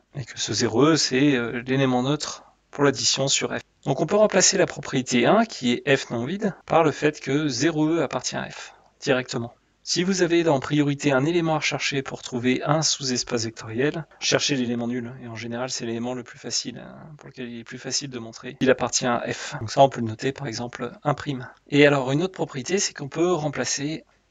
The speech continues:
la propriété de deux, qui est être stable à la fois par addition et par multiplication par un scalaire, par une seule propriété, qui est la suivante, pour tout scalaire, pour tout x, y appartenant à F, on demande que lambda x plus y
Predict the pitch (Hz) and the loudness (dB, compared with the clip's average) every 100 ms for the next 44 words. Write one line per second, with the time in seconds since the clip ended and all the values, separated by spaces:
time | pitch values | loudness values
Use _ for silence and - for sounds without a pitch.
0 | - 139 135 - 131 117 123 117 113 117 | -8 0 0 2 0 0 -2 -2 -4 4
1 | 165 233 226 123 117 117 - _ _ _ | 4 4 0 -2 -2 -4 -10 _ _ _
2 | _ _ 156 - 139 127 123 - 175 175 | _ _ -4 0 4 4 2 -4 -2 -2
3 | - 160 147 131 127 117 - 135 123 127 | -4 -4 -2 -4 -4 -4 -4 -4 -4 -4
4 | 120 - - 139 123 131 - 123 123 135 | -6 -8 -10 -4 -4 -6 -10 -6 -4 -2
5 | 160 - - - 180 202 196 - 143 - | -4 -4 -10 -4 -2 -2 -4 -6 -8 -8
6 | 113 101 - 139 151 _ _ _ _ _ | -12 -12 -8 -8 -10 _ _ _ _ _
7 | _ _ - 120 - 113 123 156 - - | _ _ -6 -4 -2 0 0 0 -4 -6
8 | 143 - 151 - 117 117 139 151 - _ | -6 -2 -2 2 4 4 2 0 -6 _
9 | - 139 160 147 147 - 123 123 127 - | -8 -6 -4 -4 0 0 0 -2 -4 -10
10 | - - _ - - 160 - 135 117 113 | -12 -16 _ -6 0 0 0 -2 -2 -2
11 | 120 139 - 110 110 135 143 - 139 139 | -4 -6 -10 -10 -8 -8 -8 -2 -2 0
12 | 143 170 147 139 - - 123 113 | -2 -2 -2 -4 -6 -6 -8 -6